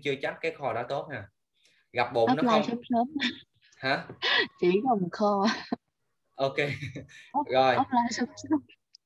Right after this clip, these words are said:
Speaker 1: Tại vì định đời đến cái bài assessment, à, đánh giá tư thế và cái bài, à, liên quan đến core rồi làm luôn, nhưng mà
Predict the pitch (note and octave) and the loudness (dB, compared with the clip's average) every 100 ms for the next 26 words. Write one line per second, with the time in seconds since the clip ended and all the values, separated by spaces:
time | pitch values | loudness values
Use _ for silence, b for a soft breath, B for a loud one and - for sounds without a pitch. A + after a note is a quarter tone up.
0 | _ _ _ _ _ _ - C#3+ D#3 D3+ | _ _ _ _ _ _ 0 2 4 2
1 | D#3+ D3 C#3 D#3 G3 G#3+ F3 C3+ B2+ B2+ | 4 6 6 6 4 2 2 4 4 4
2 | B2 A#2 B2+ F#3 F#3+ C#3+ B2 A#2 A#2 A2+ | 2 0 -2 -2 -2 -2 -4 -2 -4 0
3 | C3 C#3+ E3+ F#3+ D3+ C#3+ D3 E3 F#3+ E3 | 0 2 0 2 -2 -2 0 2 0 0
4 | B2 A2+ A2 D3 B2+ A2 A2 G#2+ G#2 - | 0 0 0 -2 -2 -2 0 -2 -4 -10
5 | _ _ _ - C#3 C#3 C#3 D#3+ D#3+ C3 | _ _ _ -12 -4 -2 -2 -6 -2 0
6 | B2+ A2+ A2 G#2 B2 B2 A#2+ | 0 0 -2 -2 -4 -4 -6